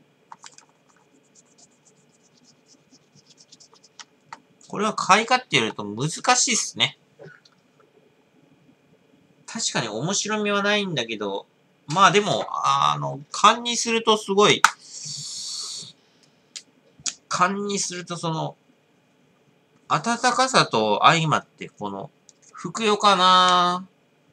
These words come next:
口当たりのこう、ぽわーっとする、その、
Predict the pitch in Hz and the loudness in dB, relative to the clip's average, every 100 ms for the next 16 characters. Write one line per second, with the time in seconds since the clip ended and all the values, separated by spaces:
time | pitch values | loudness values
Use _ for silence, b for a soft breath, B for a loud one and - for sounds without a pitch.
0 | _ - 170 - 185 185 185 185 175 175 | _ -14 -12 -6 0 0 4 2 2 -2
1 | 165 165 160 160 - _ _ - 320 330 | -2 -4 -4 -6 -14 _ _ -10 0 0
2 | 330 330 - - 117 101 - _ _ _ | 0 -4 -8 -6 -4 -4 -8 _ _ _
3 | _ _ _ _ _ _ - 143 117 | _ _ _ _ _ _ -10 -8 -10